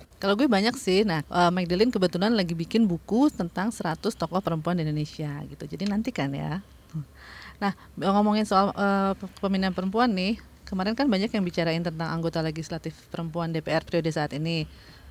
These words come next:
Terus yang kayak lebih banyak artisnya gitu dan dari kalangan elit semua. Selalu ada pertanyaan, "Eh, itu anak siapa? Ini istrinya siapa?" Seakan mereka tuh cuma kayak disuruh aja gitu. Nah,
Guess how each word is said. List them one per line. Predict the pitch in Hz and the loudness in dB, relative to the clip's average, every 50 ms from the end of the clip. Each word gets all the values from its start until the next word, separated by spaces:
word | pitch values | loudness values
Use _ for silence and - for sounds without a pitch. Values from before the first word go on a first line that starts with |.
| - - - - | -20 -20 -16 -8
Terus | - 240 269 - | -4 -2 -2 0
yang | 220 190 180 147 | 0 -2 -2 -2
kayak | 135 - 175 175 175 - | -2 0 0 0 0 0
lebih | - 175 180 185 170 | -2 0 0 2 2
banyak | 180 180 180 175 - | 2 2 2 0 -2
artisnya | 165 156 160 160 - 185 170 175 | -2 -2 -2 -4 -4 -4 -4 -2
gitu | 220 240 - 226 220 | -2 0 0 0 2
dan | 202 180 170 | 2 0 0
dari | 160 156 156 | -2 -4 -4
kalangan | - 156 151 151 156 | -4 -4 -4 -4 -6
elit | 156 151 156 151 | -6 -8 -8 -6
semua. | - 196 196 196 196 190 190 190 - - - - - - - - - - | -4 -4 -2 -2 0 -2 -2 -4 -6 -10 -20 -20 -20 -20 -20 -20 -20 -20
Selalu | - - - 196 180 185 220 262 226 196 | -14 -6 -2 0 0 4 4 4 4 4
ada | 175 165 | 2 -2
pertanyaan, | 175 - 180 170 170 175 175 185 202 214 214 | -4 -4 -4 -4 -4 -4 -2 -2 -2 -2 -4
"Eh, | - - 165 160 160 185 | -6 -6 -6 -6 -6 -6
itu | - 359 | -6 -6
anak | 349 277 - | -4 -6 -4
siapa? | - - 156 156 156 156 151 147 151 180 | -2 -2 -2 -2 -2 -4 -4 -4 -4 -4
Ini | 254 320 320 | -6 -6 -6
istrinya | - - 196 170 160 | -6 -4 -4 -4 -2
siapa?" | 170 160 147 - 160 151 | -2 -4 -2 -2 -4 -6
Seakan | 151 - 170 160 180 208 | -4 -4 -6 -4 -4 -2
mereka | 208 190 180 - 175 | -2 -4 -4 -6 -6
tuh | - 233 | -6 -6
cuma | 226 - 190 175 139 - | -6 -6 -6 -6 -6 -4
kayak | - 170 147 - - | -4 -4 -4 -4 -4
disuruh | 147 - - 165 165 165 | -8 -6 -4 -2 -2 -2
aja | 165 156 151 175 165 | -2 -2 0 0 0
gitu. | 151 143 143 - - - - - - - - - - - - - - - - - - - - - - - - - - - - | 0 -2 -6 -10 -12 -14 -18 -20 -20 -20 -20 -20 -20 -20 -20 -20 -20 -20 -20 -20 -20 -20 -20 -20 -20 -20 -20 -20 -14 -8 -6
Nah, | 196 180 | -4 -4